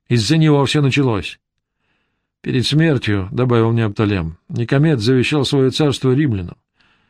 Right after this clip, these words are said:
И консул Аврелий Котта тотчас же передвинул флот к проливам. Теперь у римлян всё внутреннее море, от Боспора до Геракловых столбов». «Нет»,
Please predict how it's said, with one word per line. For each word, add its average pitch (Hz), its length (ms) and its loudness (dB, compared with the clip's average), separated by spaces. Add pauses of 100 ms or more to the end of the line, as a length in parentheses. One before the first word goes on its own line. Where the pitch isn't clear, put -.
(200)
И 175 220 -2
консул 180 500 0
Аврелий 151 540 2
Котта 151 560 0 (760)
тотчас - 380 0
же 165 200 2
передвинул 151 760 2
флот 156 340 0
к - 100 -14
проливам. 98 720 -2 (1120)
Теперь 180 320 0
у 170 120 2
римлян 170 520 2
всё 160 340 0
внутреннее 143 600 2
море, 107 400 0
от 117 240 0
Боспора 135 560 2
до 127 180 0
Геракловых 127 540 0
столбов». 123 500 -2 (600)
«Нет», - 360 -4